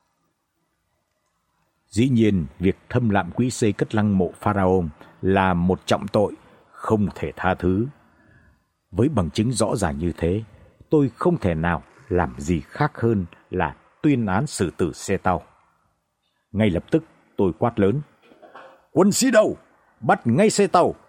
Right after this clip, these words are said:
ném vào hòm sư tử cho ta. Những người trong gia đình hắn phải bị đày ra sa mạc và không bao giờ được trở về nữa." Tuy nhiên, không chịu thua ván cờ này, tôi quát tiếp: "Này Sát, việc điều tra của ngươi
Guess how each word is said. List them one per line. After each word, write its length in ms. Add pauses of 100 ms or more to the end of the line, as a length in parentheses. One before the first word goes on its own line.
(140)
ném 260
vào 160
hòm 160
sư 120
tử 240
cho 120
ta. 280 (400)
Những 220
người 160
trong 180
gia 100
đình 220
hắn 260 (180)
phải 220
bị 280
đày 320
ra 180
sa 160
mạc 240 (280)
và 220
không 400
bao 180
giờ 320 (140)
được 280
trở 140
về 160
nữa." 300 (1500)
Tuy 160
nhiên, 300 (800)
không 260
chịu 240
thua 160
ván 220
cờ 220
này, 240 (600)
tôi 220 (100)
quát 260
tiếp: 140 (840)
"Này 300
Sát, 320 (800)
việc 200
điều 180
tra 160
của 160
ngươi 260